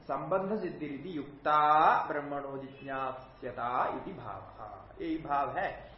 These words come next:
कि सामान्य रूप से जो सिद्ध है,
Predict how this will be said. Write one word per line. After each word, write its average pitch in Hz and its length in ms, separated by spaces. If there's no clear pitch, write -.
कि 160 80
सामान्य 196 640
रूप 190 200
से 190 180
जो 160 180
सिद्ध 151 280
है, 214 440